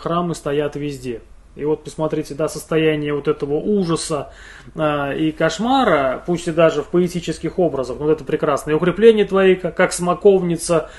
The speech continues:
э, потряси её, и упадёт, э, всякому желающему. И женщины твои ведут себя с врагами", там, и так далее. Ну, то есть это такие образы, которые вот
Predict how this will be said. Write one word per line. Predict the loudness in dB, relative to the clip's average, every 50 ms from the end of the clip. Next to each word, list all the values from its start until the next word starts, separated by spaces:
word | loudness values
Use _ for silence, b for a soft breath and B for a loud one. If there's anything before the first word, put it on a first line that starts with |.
| B B B -8 -4
э, | 0 0 2 2 2 0 -2 -4 -10 -20 -8 -2
потряси | 0 0 2 4 4 4 4 2 2 2 2 2 2
её, | 2 4 6 8 8 8 6 4
и | 2 2 0 0 0 2 2 2 2 2
упадёт, | 2 4 2 2 2 2 2 2 2 2 0 0 -2 -2 -4 -2
э, | 0 2 2 2 2 0 -2 -4
всякому | -4 0 0 0 0 -2 -6 -6 -4
желающему. | -2 0 0 2 2 0 0 -2 -6 -10 -12 -14 -12 -10 -8 -6
И | -2
женщины | 0 2 2 2 0 0 -2 -2 -2 -2 -4
твои | -2 -2 0 2 2 2 2 0 0 -4 B B B B -12 -6
ведут | -4 -4 -2 0 -2 -2 -2
себя | -6 -6 -2 2 4 4 4
с | 2 0
врагами", | -2 0 0 0 2 2 2 2 2 0 -2
там, | -4 -6 -6 -6 -6 -8
и |
так | -8 -8 -8 -8 -6
далее. | -6 -6 -6 -6 -6 -6 -8
Ну, | -8 -6
то | -4 -2 -4
есть | -2 -2
это | -6 -8 -8 -6
такие | -4 -4 -4 -2 2 2
образы, | 2 2 2 0 -2 -2
которые | -4 -4 -4 -2 -2 0 0 0
вот | 2 0 -2 -4